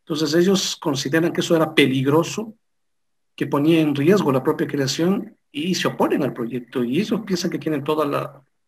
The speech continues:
toda la razón. O sea, ellos no, eh, para ellos son tan mentales que, que ellos no tienen ningún reparo si es que alguien, este, se contagió con una enfermedad y, y esa persona puede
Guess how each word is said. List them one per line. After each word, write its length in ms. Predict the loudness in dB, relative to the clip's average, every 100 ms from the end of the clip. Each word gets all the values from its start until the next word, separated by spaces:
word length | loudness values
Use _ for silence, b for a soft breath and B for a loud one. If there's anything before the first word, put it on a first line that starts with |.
| _
toda 180 | -8 -4
la 100 | -4
razón. 380 | -6 -6 -4 -4
O 60 |
sea, 160 | -4 -4
ellos 200 | -2 -2
no, 200 | -4 -8 _ _ _ _ _ _ -2
eh, 240 | 2 2
para 260 | 4 4 6
ellos 240 | 6 6
son 240 | 6 4 6
tan 160 | 4
mentales 540 | 6 4 4 4 4 2
que, 480 | -2 0 0 -2 -10 -20 _ -20 _
que 680 | -6 -4 -2 0 0 0 -2
ellos 220 | 0 0 0
no 80 |
tienen 280 | 2 2 4
ningún 260 | 4 2 2
reparo 300 | 2 4 2
si 140 | 2
es 80 | -4
que 200 | 0 2
alguien, 560 | 4 2 2 0 -2 -6 B _ _ _ _ -10
este, 1120 | -8 -8 -4 0 2 2 4 2 2 0 -4 -10 _
se 160 | -10 -6
contagió 360 | -4 0 0 4
con 120 | 6
una 100 | 6
enfermedad 480 | 6 2 6 6 4
y, 360 | 2 4 4 4
y 260 | -2 0
esa 220 | 2 0
persona 400 | -2 0 2 0
puede 240 | 2 0